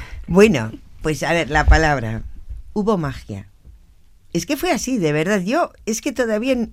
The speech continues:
Speaker 2: es que no me lo creo. Hay cosas que me emocionan. A ver, yo estaba arriba trabajando y bajé un momento a ver cómo estaban, porque claro, habían llegado los materiales, todavía faltaba alguna cosilla.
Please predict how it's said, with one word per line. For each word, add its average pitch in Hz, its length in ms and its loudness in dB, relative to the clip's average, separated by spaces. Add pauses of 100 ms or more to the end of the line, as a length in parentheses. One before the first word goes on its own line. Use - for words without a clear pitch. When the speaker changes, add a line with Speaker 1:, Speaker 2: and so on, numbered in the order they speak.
Speaker 2:
es 180 140 -4
que - 80 -10
no 254 100 -2
me 226 120 -2
lo 175 120 -2
creo. 190 140 -2
Hay 180 80 -4
cosas 233 300 -8
que 196 120 -4
me 160 120 -4
emocionan. 143 500 -4 (460)
A 190 80 6
ver, 196 120 6
yo 214 200 2
estaba 156 480 -4
arriba 151 280 -2
trabajando 180 560 -2
y 226 40 0
bajé 180 240 -6
un 151 80 -4
momento 170 320 -4
a 160 40 -2
ver 156 140 -4
cómo 147 220 -6
estaban, 202 280 -4
porque 117 200 -10
claro, 139 160 -6
habían 127 240 -6
llegado 120 260 -6
los 131 160 -6
materiales, 165 640 -4
todavía 131 200 -6
faltaba 135 280 -6
alguna 156 320 -6
cosilla. 220 580 -4